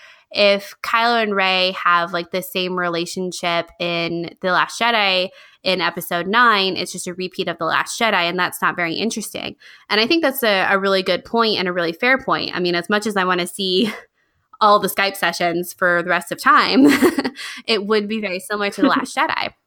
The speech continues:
Speaker 1: But in that same vein, to have that connection be completely severed and just have Kylo and Rey against each other, we're looking at kind of a repeat of the, at least the end of The Force Awakens.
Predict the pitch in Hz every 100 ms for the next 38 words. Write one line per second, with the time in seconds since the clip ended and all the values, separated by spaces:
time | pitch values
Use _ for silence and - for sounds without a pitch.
0 | _ _ _ _ _ - 240 240 247 220
1 | - 233 247 262 220 196 190 - - -
2 | 233 208 214 - 214 208 208 208 - -
3 | - _ 202 196 - 214 196 196 - 202
4 | 196 196 196 - 196 - 190 185 185 -
5 | 208 220 190 175 165 175 - 180 180 185
6 | - 185 - - 180 180 175 175 175 180
7 | 175 - 175 185 277 285 196 - 170 165
8 | 165 170 - _ _ _ - 196 202 196
9 | 196 202 190 175 175 190 180 180 180 185
10 | 190 175 170 175 170 170 - 175 220 -
11 | 190 180 196 202 180 175 180 170 180 -
12 | - - - 214 -